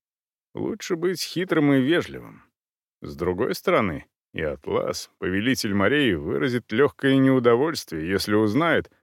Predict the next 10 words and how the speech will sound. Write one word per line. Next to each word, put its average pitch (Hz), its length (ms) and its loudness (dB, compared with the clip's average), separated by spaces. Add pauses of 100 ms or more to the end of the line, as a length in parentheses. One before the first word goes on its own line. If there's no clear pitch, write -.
(280)
что 104 240 -2
египетский 131 760 -2
гость 135 380 -2
лишь 135 240 -4
недавно 139 680 2
обедал 104 420 2
с - 140 -8
врагом 107 480 2
царя 98 340 2
Атлантиды. 92 600 -2